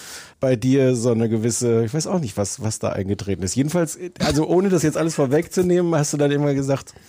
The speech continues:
das wäre vielleicht auch was, worüber man, äh,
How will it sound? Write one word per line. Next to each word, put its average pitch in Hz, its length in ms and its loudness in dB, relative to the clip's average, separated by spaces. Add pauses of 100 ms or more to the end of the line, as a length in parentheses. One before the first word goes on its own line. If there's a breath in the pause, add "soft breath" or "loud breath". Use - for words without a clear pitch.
(600 loud breath)
das - 220 -8
wäre 117 100 0
vielleicht 117 220 -4
auch 104 100 -6
was, 117 180 -2
worüber 107 280 -2
man, 101 380 -2
äh, 101 360 -6